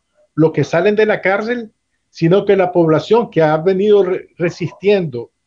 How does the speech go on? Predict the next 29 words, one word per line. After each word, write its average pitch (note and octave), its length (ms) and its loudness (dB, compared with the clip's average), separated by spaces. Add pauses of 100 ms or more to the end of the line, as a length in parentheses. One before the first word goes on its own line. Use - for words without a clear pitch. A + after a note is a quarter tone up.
(120)
y D#3+ 140 0
demandando D#3 760 2
la C#3+ 100 2
liberación C#3 520 2
de G#3 100 4
los G#3+ 120 -2
presos, G#3 400 -2 (360)
significa D#3+ 680 0
que D#3+ 200 4
ellos, F#3 320 2 (380)
ellos E3+ 320 2
asumen F#3 560 0
esta F#3 300 0
liberación G#3 680 2 (300)
como F3 240 4
un G#3 220 2
triunfo, G#3+ 380 0
como F3 220 2
un G#3 160 2 (160)
punto A3+ 360 0
a - 40 -2
favor F3+ 400 2
políticamente F3+ 640 -2
para D#3 240 0
ellos. A#2 260 -10 (800)
Y D3 140 0
prueba A3 400 4
de G3+ 260 2
ello C#4+ 240 -2